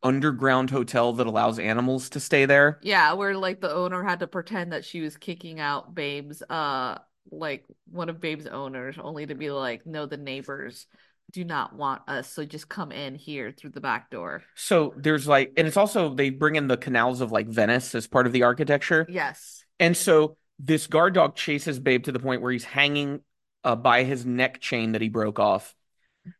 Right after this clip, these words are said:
Speaker 1: and his face first in the water, and this dog is gonna drown to death. So, like, that alone is, like, a really <laughs> intense image,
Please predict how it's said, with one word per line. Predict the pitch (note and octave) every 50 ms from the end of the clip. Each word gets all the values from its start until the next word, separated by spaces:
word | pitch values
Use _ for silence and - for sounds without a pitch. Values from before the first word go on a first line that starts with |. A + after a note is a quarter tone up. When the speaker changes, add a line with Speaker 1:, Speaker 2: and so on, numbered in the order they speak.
| _ _ _ -
Speaker 1:
and | E3+ D#3 D#3 D3+ D3+ D3+
his | D#3 D3+ D#3 C#3+ - -
face | _ - D#3+ D3 D3 -
first | - D3+ C#3+ C#3 - -
in | C3+
the | A#2+ A2+
water, | G#2 G#2 G2+ G2 F#2 - - _ _ _ _ _
and | - B2+ C3+
this | C#3+ B2+
dog | D#3+ D3+ D3 C#3+
is | C3+ B2+
gonna | C3+ C3 C3
drown | A#2 B2 A#2+ A#2+ A2+ A2+ A2 G#2
to | G#2
death. | - - - - - _ _ _ _ _ _ _
So, | - - F#3
like, | E3 D3+ C3+ - _ _ _ _ _ -
that | D3 C3 A#2 E3+ E3+ G#3
alone | G#3 F3 D3 C#3 C#3+ D3+ C#3+ A#2 G#2+ G#2 G#2 E2+
is, | - C3 B2+
like, | D3+ B2+ -
a | C#3
really | B2+ C#3 D#3+ D#3+ E3 D#3+ D#3+
<laughs> | C#3+
intense | C3 - - D#3 C#3 C#3 C3 - -
image, | - C#3 C3+ D3+ F3 F#3 F#3 F#3+ F3+ - -